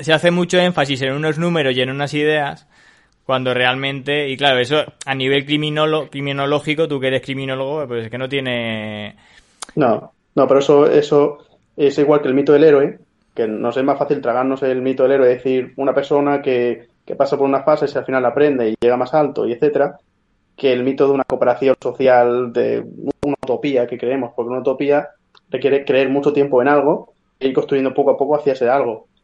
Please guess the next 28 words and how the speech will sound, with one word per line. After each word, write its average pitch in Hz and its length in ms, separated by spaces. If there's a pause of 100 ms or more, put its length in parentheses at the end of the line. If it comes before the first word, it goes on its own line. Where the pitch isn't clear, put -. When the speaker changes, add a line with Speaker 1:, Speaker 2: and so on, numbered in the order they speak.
(200)
Speaker 2:
Pero 123 120
el 131 60
mito 139 160
del 143 180
héroe 156 140
es 156 40
como 123 360
te 120 80
pegan 139 240
pa-, 131 100
cuatro - 280
hostias, 170 540 (100)
eh, 127 200
eres 139 240
Luke 143 180
Skywalker, 165 600
de 131 80
pronto 139 260
viene 139 160
Obi-Wan, 147 720
de 151 80
pronto, 143 640 (300)
eh, 135 520
Darth 143 180
Vader 147 260
es 143 80
tu 147 100
padre. 170 460